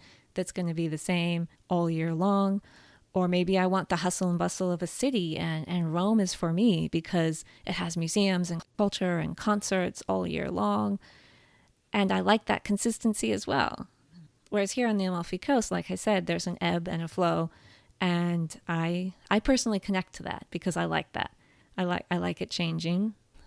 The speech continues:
But I do think that no matter where you're at in Italy, whether you're thinking of Venice or Rome or, or Tuscany, try to get there in different seasons and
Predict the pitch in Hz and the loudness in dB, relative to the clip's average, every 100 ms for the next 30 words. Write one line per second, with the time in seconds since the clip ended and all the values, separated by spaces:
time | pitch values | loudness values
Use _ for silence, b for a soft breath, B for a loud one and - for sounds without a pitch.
0 | b 185 170 180 170 214 208 202 175 180 | b -4 -2 -2 0 -2 0 -2 -2 -2
1 | 175 180 190 196 202 269 240 170 170 165 | 0 0 0 0 0 0 0 0 -2 -2
2 | 170 175 170 175 170 165 165 160 160 170 | -2 -2 0 -2 -2 -4 -4 -4 -6 -6
3 | - 160 147 156 214 202 196 190 - - | -6 -6 -4 0 2 2 0 -2 -6 -6
4 | 160 156 180 180 175 170 170 - 156 160 | -6 -4 -2 -2 -2 -2 -4 -4 -4 -4
5 | 156 B B B 190 - 185 - 185 185 | -6 B B B -4 0 -2 -2 -4 -4
6 | - - 240 226 208 190 196 180 180 180 | -6 0 2 2 0 -2 0 0 0 -2
7 | 170 - - - 180 180 175 170 - b | -4 -4 -4 0 0 2 2 0 -4 b
8 | b b b b 196 196 | b b b b -2 -2